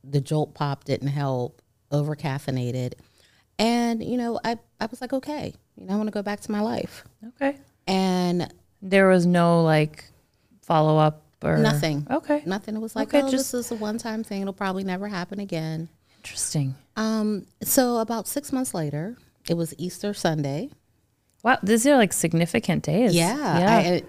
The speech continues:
Speaker 1: and I was walking, I mean, I was home with my family.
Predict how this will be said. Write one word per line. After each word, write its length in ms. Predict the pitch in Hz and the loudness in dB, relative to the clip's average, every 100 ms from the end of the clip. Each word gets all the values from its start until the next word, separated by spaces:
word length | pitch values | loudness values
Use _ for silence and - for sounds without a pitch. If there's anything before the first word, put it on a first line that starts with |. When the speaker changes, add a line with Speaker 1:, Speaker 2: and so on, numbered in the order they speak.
| 185 | -2
Speaker 1:
and 240 | 175 175 - | 0 0 -2
I 120 | 151 | -2
was 240 | 160 156 | -2 -4
walking, 600 | 156 160 180 190 190 185 - | -2 -2 -2 0 0 0 2
I 80 | 165 | 2
mean, 140 | 160 | 2
I 40 | |
was 140 | 147 147 | 0 -4
home 240 | 170 165 | -2 -2
with 140 | 190 214 | -2 -4
my 120 | 214 | -4
family. 640 | - 127 127 127 131 156 | -2 -2 0 -2 -2 -4